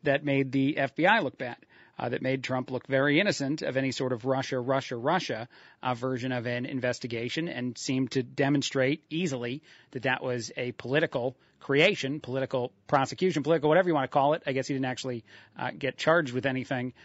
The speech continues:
uh, for the entirety of that investigation because, uh, they wanted to take down Trump. And so this is one of the many reasons, by the way, as Durham, uh, shows up and, and defends his report today, that people can actually ignore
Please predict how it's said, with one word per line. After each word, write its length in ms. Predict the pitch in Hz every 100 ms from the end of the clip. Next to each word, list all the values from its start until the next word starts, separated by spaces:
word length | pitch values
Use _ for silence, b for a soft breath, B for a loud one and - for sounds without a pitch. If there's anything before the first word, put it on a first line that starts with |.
| b b
uh, 160 | 127 123
for 340 | - 160 160
the 140 | 143 143
entirety 480 | 135 151 165 160
of 80 | 143
that 200 | 131 135
investigation 600 | 147 131 - 127 131 131
because, 460 | 135 131 131 123 120 - b b
uh, 80 | 120
they 100 | 127
wanted 320 | 131 123 131
to 60 | 117
take 260 | - 120
down 220 | - 123 135
Trump. 340 | 233 190 -
And 140 | 135 131
so 160 | 156
this 180 | 175 226
is 80 | 220
one 140 | 233
of 60 | 214
the 60 |
many 300 | 151 165 196
reasons, 380 | 175 165 175 196
by 200 | 160 185
the 80 | 190
way, 280 | 190 196 214 b b b
as 160 | 127 120
Durham, 380 | 151 147 139 -
uh, 100 | 139
shows 280 | - 143 139
up 180 | 143
and, 160 | 139 135
and 100 | 147
defends 320 | 127 139 135 127
his 140 | 135
report 320 | 127 143 139
today, 400 | 135 131 127 151 - b b b
that 340 | - 143 147 -
people 320 | 190 202 196
can 160 | - 160
actually 460 | 160 165 165 156
ignore 640 | 135 143 151 156 127 113